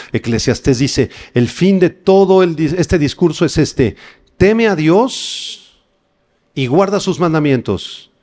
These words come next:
porque esto es el todo del hombre, porque Dios traerá toda obra a juicio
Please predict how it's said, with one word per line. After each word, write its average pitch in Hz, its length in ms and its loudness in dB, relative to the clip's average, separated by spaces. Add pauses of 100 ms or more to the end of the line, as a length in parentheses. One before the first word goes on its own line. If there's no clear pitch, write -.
(600)
porque 127 380 0
esto 165 220 -2
es - 180 -4
el 120 200 -2
todo 143 840 0
del 120 320 -2
hombre, 101 640 -2 (840)
porque 107 380 -4
Dios 170 540 2
traerá 139 800 0 (680)
toda 220 480 0
obra 180 440 0
a 113 120 -6
juicio 175 1040 -2